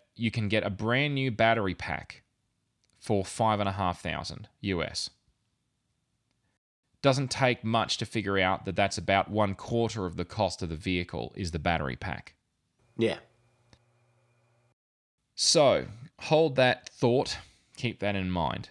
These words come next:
Speaker 1: Let's talk about value for money in terms of your energy. You'll get qu-, a real world range. Um, okay, and here's where it gets fuzzy.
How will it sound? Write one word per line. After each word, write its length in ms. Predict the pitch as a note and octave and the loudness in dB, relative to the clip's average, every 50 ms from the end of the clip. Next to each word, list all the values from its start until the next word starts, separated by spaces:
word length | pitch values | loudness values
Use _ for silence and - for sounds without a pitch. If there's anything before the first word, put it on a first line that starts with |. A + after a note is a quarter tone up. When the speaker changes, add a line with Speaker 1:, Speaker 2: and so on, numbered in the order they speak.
| - _ - | -14 _ -8
Speaker 1:
Let's 140 | F#2+ - | -6 -2
talk 200 | - - A#2 G#2 | 0 2 2 2
about 320 | G#2+ F#2 G2 F#2 F2+ - - - _ _ _ _ _ _ _ _ _ _ _ _ _ A#2+ | 2 4 4 4 4 2 -2 -10 _ _ _ _ _ _ _ _ _ _ _ _ _ 0
value 320 | A#2 A2+ A2 A2+ A2 G#2 | 2 4 4 4 2 0
for 140 | F#2+ - G2+ | -2 -2 -2
money 340 | F#2+ G2 G2 F#2 E2 C2+ E2+ | 0 0 0 0 0 -2 -4
in 80 | E2+ | -6
terms 260 | - - G#2 F#2 E2+ | -6 -4 -4 -2 -2
of 80 | E2+ D#2+ | -2 -4
your 160 | E2 E2+ D#2+ | -2 -4 -4
energy. 480 | C2+ E2 F2+ F2 E2 - E2+ D#2 F2 - _ _ _ _ _ _ _ _ _ _ _ _ _ _ _ _ _ _ _ _ - - _ | -2 -2 -2 -4 -4 -4 -6 -8 -8 -10 _ _ _ _ _ _ _ _ _ _ _ _ _ _ _ _ _ _ _ _ -18 -14 _
You'll 340 | - A2 G#2+ B2+ D3 D#3+ D3+ | -2 0 2 2 2 2 0
get 460 | C3+ - - D3 C#3 - - - - - _ _ _ _ _ _ _ | 0 2 2 4 4 2 0 -4 -12 -12 _ _ _ _ _ _ _
qu-, 240 | - - - C3+ - | -6 0 0 2 4
a 140 | - A2 G#2+ | 6 4 4
real 380 | G2+ G#2+ A#2+ C3+ C#3+ D3+ D#3 C#3 | 4 2 2 2 2 2 2 2
world 360 | B2 B2+ B2+ B2 A#2+ A2+ G2 | 2 2 4 4 4 2 0
range. 680 | F#2 G#2 G#2 G#2 G2 F2+ F#2 G#2+ B2 C3+ - - - _ _ _ _ _ _ - - - - - - - _ _ _ _ _ _ - | 0 2 2 4 4 2 2 0 0 -2 -2 -4 -6 _ _ _ _ _ _ -20 -20 -20 -20 -20 -20 -20 _ _ _ _ _ _ 0
Um, 480 | G2+ G2+ G2 F#2+ F#2 F#2 F2+ F#2 F2+ - _ _ _ - | 2 2 4 4 2 0 0 -2 -6 -8 _ _ _ -2
okay, 220 | B2 A2+ A#2+ G2+ | 0 2 4 4
and 80 | A2 A2+ | 4 2
here's 160 | C3 C#3 B2 | 2 2 2
where 100 | C3 A#2+ | 2 2
it 60 | A2 | 2
gets 160 | - A2 - - | 0 -2 -2 0
fuzzy. 380 | - G#2+ F#2+ E2+ D#2 - - | 2 2 2 2 -2 -6 -8